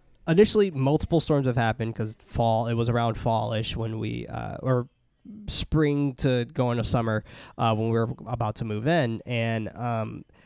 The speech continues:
we come up to the doorstep, and there are these two blades of grass, a drop of chicken blood in the middle, and then a s-, a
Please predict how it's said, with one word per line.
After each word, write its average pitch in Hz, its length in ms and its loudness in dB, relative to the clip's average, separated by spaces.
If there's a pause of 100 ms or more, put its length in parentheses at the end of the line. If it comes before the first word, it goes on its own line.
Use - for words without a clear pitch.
(220)
we 127 500 -2
come 151 260 2
up 170 200 0 (100)
to 127 640 2
the 123 160 -6
doorstep, 117 640 -2 (460)
and 120 420 -2
there 123 340 0
are 117 240 2
these 117 280 -4
two 220 240 0
blades 175 380 0
of 160 120 -6
grass, 107 500 -4 (960)
a 117 180 0
drop 139 440 2
of 135 140 -2
chicken 196 340 0
blood 110 240 -2
in 107 80 -4
the 104 80 -2
middle, 107 340 -2 (520)
and 120 180 0
then 113 320 2 (360)
a 123 60 -4
s-, 113 160 -4 (120)
a 113 320 -2